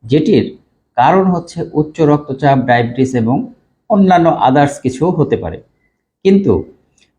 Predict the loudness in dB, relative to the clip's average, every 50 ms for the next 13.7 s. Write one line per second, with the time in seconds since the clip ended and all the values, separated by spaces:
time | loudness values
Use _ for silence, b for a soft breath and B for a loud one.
0 | -14 -8 -4 0 2 2 2 2 0 0 0 -2 -4 -6 -8 -4 -2 0 2 2
1 | 0 0 -4 -8 -10 -10 -4 0 2 2 4 4 4 4 2 0 -2 -8 -14 _
2 | _ _ _ _ _ _ _ _ _ _ _ _ _ _ _ _ _ _ _ _
3 | _ 0 2 2 4 4 2 0 -2 -4 -4 0 2 4 4 4 4 2 0 0
4 | 0 0 0 0 -2 -4 -10 -16 -20 _ _ _ _ _ _ _ _ _ _ _
5 | _ _ _ _ -6 -2 2 2 4 4 4 2 0 -2 -2 -2 0 0 0 0
6 | 2 2 2 2 2 0 0 -2 -6 -12 _ _ _ _ _ -6 -4 0 2 4
7 | 4 4 4 2 0 0 0 2 4 4 4 2 0 0 0 2 2 2 0 -2
8 | -6 -14 _ _ _ _ _ -8 -6 -4 -4 -2 0 0 0 -2 -4 -8 -16 _
9 | _ _ _ _ _ _ _ 0 2 2 2 2 2 4 4 4 2 2 0 -4
10 | -14 _ _ _ 0 2 2 2 0 -2 -8 -8 -4 -2 2 2 2 4 2 2
11 | 0 0 -2 0 0 0 0 0 -2 -2 -2 -2 -2 0 2 2 0 -2 -8 _
12 | _ _ _ _ _ -14 -6 -2 0 2 2 2 2 2 0 0 -2 0 0 0
13 | 0 0 0 -2 -2 -2 -2 0 0 2 2 0 -2